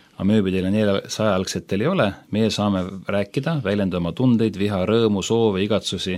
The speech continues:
teise inimesega. See võime on meile antud m-, ja me ei kasuta seda. Me peaksime siis juba ainuüksi oma olemuse või oma liigi peale mõeldes, äh, ju aru saama, et kui meid on loodud suhtlema teineteise vahel, nii nagu me praegu siin stuudios suhtleme,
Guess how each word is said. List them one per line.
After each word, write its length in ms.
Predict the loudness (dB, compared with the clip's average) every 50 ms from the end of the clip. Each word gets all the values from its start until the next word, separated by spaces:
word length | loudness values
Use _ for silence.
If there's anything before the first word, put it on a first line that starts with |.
| -8 -10 -18 -20 -20 _ -6
teise 240 | -4 -2 -2 0 0
inimesega. 440 | 2 2 2 0 -2 -2 -4 -4 -4
See 120 | -2 2
võime 300 | 4 6 8 8 6 6
on 80 | 4 2
meile 180 | 0 2 4 4
antud 380 | 4 4 2 -2 -8 -6 -4 -2
m-, 320 | -2 -2 -2 -4 -6 -8 -8 -6
ja 220 | -6 -4 -4 -4 -4
me 100 | -4 -2
ei 60 | -2
kasuta 380 | 0 0 0 -2 -6 -8 -12 -14
seda. 120 | -10 -8 -8
Me 120 | -8 -6 -4
peaksime 440 | -4 -4 -4 -4 -4 -4 -4 -4 -4
siis 240 | -4 -6 -6 -8 -10 -12 -18 -20 -20 -20 -14 -8 -6
juba 240 | -4 -2 0 2 2
ainuüksi 480 | 2 2 2 0 0 -2 -4 -2 -2 0
oma 200 | 0 2 2 2
olemuse 420 | 4 4 4 4 2 0 -2 -2 -2
või 100 | 0 0 0
oma 220 | 0 0 0 0 2
liigi 320 | 2 2 2 2 0 0
peale 220 | 0 0 0 0 2 2
mõeldes, 500 | 4 4 4 2 0 -2 -4 -4 -4 -4 -4
äh, 400 | -2 -2 -4 -4 -6 -10 -14 -20 -18 -8 -2
ju 100 | 0 2
aru 140 | 2 2 0 -2
saama, 320 | -4 -6 -6 -6 -6 -8
et 80 | -10 -8
kui 120 | -6 -4 -4
meid 140 | -4 -4 -4
on 140 | -4 -2 2
loodud 400 | 2 2 2 2 -2 -6 -10 -12
suhtlema 480 | -8 -4 -4 -2 -4 -4 -6 -8 -6 -4 -4
teineteise 320 | -4 -4 -4 -6 -6 -6
vahel, 180 | -4 -2 -2 -2
nii 100 | -2 -2
nagu 160 | -2 -4 -4
me 80 | -4 -2
praegu 240 | 0 0 0 0 -4
siin 140 | -6 -6 -6
stuudios 340 | -4 -2 -2 -2 -2 -2 -4
suhtleme, 400 | -4 -6 -6 -8 -8 -8 -8 -8